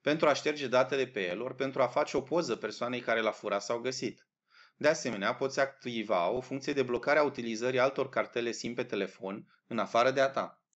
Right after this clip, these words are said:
Secțiunea Anti-Phishing afișează navigatoarele web, în care Asset Mobile Security te protejează de site-urile web care sunt malițioase.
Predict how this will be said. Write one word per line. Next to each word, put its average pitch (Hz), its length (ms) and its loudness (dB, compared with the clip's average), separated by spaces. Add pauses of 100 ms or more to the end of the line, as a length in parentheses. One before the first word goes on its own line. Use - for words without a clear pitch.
(140)
Secțiunea 170 500 2
Anti-Phishing 135 920 -4
afișează 147 560 0
navigatoarele 127 640 2
web, 90 340 0 (400)
în 123 100 -6
care 127 320 4
Asset 170 220 -4
Mobile 135 300 0
Security 101 560 -6
te 143 120 -4
protejează 110 640 -2
de 131 140 -2
site-urile 120 480 0
web 98 300 0
care 127 200 0
sunt 127 240 -6
malițioase. 131 760 0